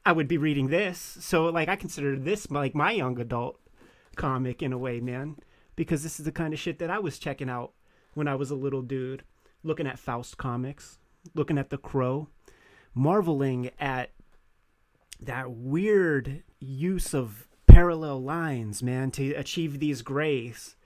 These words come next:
And how do these maniacs do that? Do they sit the T-square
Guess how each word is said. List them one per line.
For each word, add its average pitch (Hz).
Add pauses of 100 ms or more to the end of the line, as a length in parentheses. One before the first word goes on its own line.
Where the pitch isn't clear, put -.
(540)
And 131
how 175
do 202
these 151
maniacs 170
do 196
that? 143
Do 147
they 160
sit 196
the 143
T-square 135